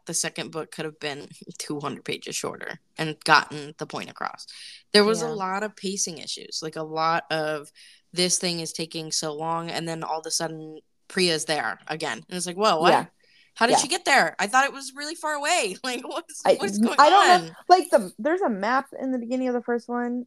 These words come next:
Speaker 2: and I'm like,
Speaker 1: Oh, was there? I, I had the
Speaker 2: Yeah.
Speaker 1: Kindle version. I don't think
Speaker 2: Oh, okay.
Speaker 1: I saw it.
Speaker 2: Um,
Speaker 1: Is it cl-, is anything close together? <laughs>
Speaker 2: it, I don't know. What the fuck? It's in the shape of a flower, and one petal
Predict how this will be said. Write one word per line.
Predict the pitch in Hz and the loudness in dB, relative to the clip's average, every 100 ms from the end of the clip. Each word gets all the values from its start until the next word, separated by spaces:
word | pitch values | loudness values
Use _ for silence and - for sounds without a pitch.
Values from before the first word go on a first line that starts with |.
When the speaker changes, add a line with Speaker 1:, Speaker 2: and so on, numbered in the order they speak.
| - | -10
Speaker 2:
and | 214 | -6
I'm | 208 202 | -4 -4
like, | 202 190 - | -4 -4 -6
Speaker 1:
Oh, | 175 | -8
was | 156 156 | -6 -6
there? | 190 226 - _ _ - | -8 -8 -14 _ _ -2
I, | 165 | 0
I | - | 2
had | 220 202 | 2 2
the | 190 | 0
Speaker 2:
Yeah. | |
Speaker 1:
Kindle | 190 - - | -2 -8 -8
version. | - - 170 175 | -8 -6 -8 -4
I | 151 | -4
don't | 156 | -4
think | - 202 | -4 -2
Speaker 2:
Oh, | 190 | -2
okay. | 190 180 | -2 -4
Speaker 1:
I | |
saw | 175 - | -4 -2
it. | - - - - _ _ _ _ _ _ _ 208 | -4 -6 -20 -20 _ _ _ _ _ _ _ 0
Speaker 2:
Um, | 202 190 175 170 - | 2 0 -2 -10 6
Speaker 1:
Is | 185 190 | 8 8
it | 180 | 6
cl-, | 185 | 4
is | 175 | 4
anything | 180 196 208 196 | 4 2 2 0
close | 170 185 | -2 -2
together? | - 170 185 254 - 190 | -2 -2 -2 -4 -10 -10
<laughs> | - - | -12 -6
Speaker 2:
it, | 240 - _ _ _ _ - | -6 -6 _ _ _ _ -8
I | 269 - _ _ _ _ _ _ 339 | -8 -8 _ _ _ _ _ _ -18
don't | 480 480 | -12 -8
know. | 403 | -6
What | 277 339 | -4 -4
the | 302 | -4
fuck? | - 254 - | -6 -6 -2
It's | 262 262 - - | -2 -2 -10 2
in | 254 277 | 4 6
the | 294 | 4
shape | - - 254 254 | 2 4 4 4
of | 240 | 4
a | 190 | 4
flower, | 170 - 175 175 175 165 165 175 _ _ _ - | 2 -2 2 4 4 2 -2 -8 _ _ _ -4
and | 196 185 175 | -2 2 6
one | 196 208 | 6 6
petal | 202 208 202 202 202 | 4 4 6 6 4